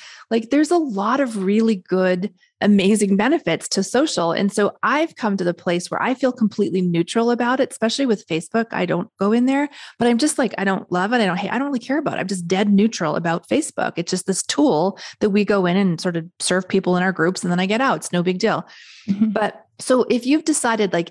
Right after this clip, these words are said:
Speaker 1: "Actually, my people are on Instagram," for example, "my people are there. Yes, I'm willing to get in front of them."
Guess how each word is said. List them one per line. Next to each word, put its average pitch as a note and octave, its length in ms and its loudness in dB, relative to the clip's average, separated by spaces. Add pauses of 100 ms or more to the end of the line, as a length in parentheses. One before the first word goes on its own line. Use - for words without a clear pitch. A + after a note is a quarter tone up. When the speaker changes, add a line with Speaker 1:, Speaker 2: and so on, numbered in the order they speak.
Speaker 1:
"Actually, G#3+ 380 0
my G3 140 2
people F#3+ 440 -2
are G#3 300 2
on F#3+ 180 0
Instagram," E3+ 760 -4
for E3 120 -2
example, F3 560 -2 (420)
"my G3 100 2
people G#3 460 0
are A3+ 320 2
there. E3 500 -2 (140)
Yes, G#3+ 400 0
I'm A3+ 140 6
willing F#3 260 2
to F3+ 80 -4
get E3 200 -4
in F3+ 120 -4
front E3+ 240 -4
of F3 140 -6
them." G3 340 0